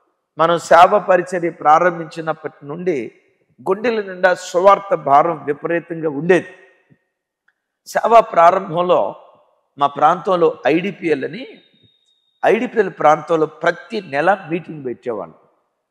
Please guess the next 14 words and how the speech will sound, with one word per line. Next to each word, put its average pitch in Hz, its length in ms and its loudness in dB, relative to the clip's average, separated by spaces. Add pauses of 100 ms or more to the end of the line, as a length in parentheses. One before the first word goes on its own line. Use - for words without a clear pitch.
(500)
దైవజనులు 170 500 2
రాజశేఖరయ్య 160 640 0
గారు, 160 280 0
నేను 143 420 -10 (760)
ప్రతి 214 360 -2
నెల 202 260 2
మీటింగ్ 165 440 -8
పెట్టేవాళ్ళు. 113 500 -8 (800)
అద్భుతం 170 460 -8
ఏంటంటే, 143 580 -12 (760)
అక్కడ 156 280 -2
మీటింగ్ 190 560 -6
అంటే 196 200 -4
చాలు, 143 480 -6